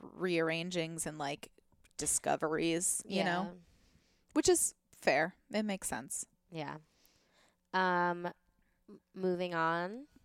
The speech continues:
Speaker 1: Yes.
Speaker 2: What do you think the best friendship moment in the series is?
Speaker 1: Um, so I took a little bit of a cop out here and went broad. I have one, I have one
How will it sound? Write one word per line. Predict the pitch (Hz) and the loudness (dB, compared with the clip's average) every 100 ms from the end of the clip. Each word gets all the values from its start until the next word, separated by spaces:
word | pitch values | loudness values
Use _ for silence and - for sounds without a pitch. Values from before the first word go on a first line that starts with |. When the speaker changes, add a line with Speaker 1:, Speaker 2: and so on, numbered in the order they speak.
| _ _ _ _ 208 | _ _ _ _ 0
Speaker 1:
Yes. | 160 127 | 4 4
Speaker 2:
What | 190 | 4
do | 202 | 4
you | 220 | 2
think | 233 226 | 0 0
the | 226 | -2
best | - 170 180 - | 0 2 0 -2
friendship | - 175 185 202 - 131 - 160 | -4 -2 -2 -4 -4 -4 -4 -6
moment | 147 143 139 - _ | -4 -4 -6 -12 _
in | 160 151 | -8 -8
the | |
series | 139 127 82 - - | -8 -8 -10 -10 -10
is? | - - - - _ _ _ _ _ _ _ _ _ _ _ _ _ - - - _ _ _ _ _ _ _ _ - | -12 -12 -16 -20 _ _ _ _ _ _ _ _ _ _ _ _ _ -20 -20 -20 _ _ _ _ _ _ _ _ 6
Speaker 1:
Um, | 240 240 233 233 240 240 226 _ _ _ _ _ _ _ _ _ _ _ _ _ _ _ _ _ _ _ _ | 8 10 8 4 2 0 -2 _ _ _ _ _ _ _ _ _ _ _ _ _ _ _ _ _ _ _ _
so | - 277 | 6 8
I | |
took | - 370 | 10 8
a | 403 | 8
little | 247 226 233 | 10 10 10
bit | 226 | 8
of | 214 | 6
a | |
cop | - 196 196 | 8 8 10
out | 214 | 10
here | 208 208 | 10 6
and | 185 190 | 6 4
went | 156 131 | 2 6
broad. | 160 165 165 | 10 10 10
I | 143 | 8
have | 202 185 180 | 4 0 2
one, | 165 151 151 | 2 2 0
I | - | 0
have | 196 160 | 2 2
one | 156 156 147 | 2 2 0